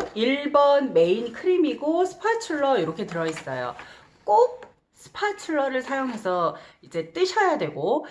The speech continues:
그리고 여기 안에 들어있는 파란색 고-, 그 클렌저로 얼굴을 깨끗이 제일 먼저 닦아주셔야 돼요. 근데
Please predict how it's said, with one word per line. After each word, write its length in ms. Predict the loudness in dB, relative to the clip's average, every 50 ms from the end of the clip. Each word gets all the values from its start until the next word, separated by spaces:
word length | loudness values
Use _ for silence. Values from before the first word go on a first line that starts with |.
| -18 -20 -10 -4
그리고 240 | -2 0 2 4
여기 220 | 4 2 4 6 6
안에 280 | 6 6 6 2 -2
들어있는 460 | -2 -2 -2 -2 -2 -2 -6 -8 -8 -8
파란색 1080 | -8 -4 0 2 4 4 4 4 2 0 -2 -2 0 0 0 2 2 2 0 0 -4 -8 -14 -20 -20 -20 -12
고-, 640 | -4 0 2 4 4 4 4 4 2 2 0 -2 -4
그 220 | -6 -6 -6 -6
클렌저로 640 | -4 -2 -2 0 2 2 2 2 2 0 2 2 0
얼굴을 640 | 0 0 0 0 -2 -2 0 2 4 4 4 2 0 -4 -8 -18 -16 -12
깨끗이 960 | -10 -10 -6 -2 0 0 0 0 -2 -14 -14 -8 -2 0 0 0 0 -2 -4
제일 360 | -8 -6 -2 0 2 4 4 4
먼저 280 | 4 4 2 0 -2
닦아주셔야 840 | -4 -4 -10 -6 0 4 4 4 4 2 -6 -4 -4 -4 -4 -4 -6
돼요. 240 | -6 -6 -6 -6 -6
근데 560 | -4 -2 2 4 6 6 6 4 2 -2 -10